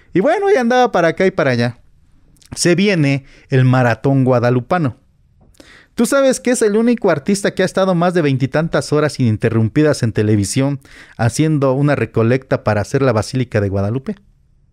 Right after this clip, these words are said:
La basílica que ven ahorita de Guadalupe la Nueva fue recaudada por los fondos que hizo en ese maratón guadalupano Pedro Infante. Y la francesa llegó a verlo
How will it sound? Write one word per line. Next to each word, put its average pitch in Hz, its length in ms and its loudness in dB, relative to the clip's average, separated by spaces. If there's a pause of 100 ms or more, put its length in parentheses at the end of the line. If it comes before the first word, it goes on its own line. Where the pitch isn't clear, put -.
(2750)
La 127 100 2
basílica 160 460 0
que 139 120 -2
ven 165 140 0
ahorita 151 240 -2
de 135 80 2
Guadalupe 123 420 0
la 117 100 0
Nueva 151 360 0
fue - 440 -4 (120)
recaudada 123 1080 0
por 135 240 -4
los 110 160 -2
fondos 139 400 -2
que 139 300 0
hizo 139 420 -2 (400)
en 117 80 -2
ese 123 160 -2
maratón 117 400 0
guadalupano 110 640 0
Pedro 98 220 -2
Infante. 80 400 -10 (2500)
Y 117 80 -6
la 101 120 2
francesa 101 400 -2
llegó 107 220 -2
a 117 60 0
verlo 151 380 -2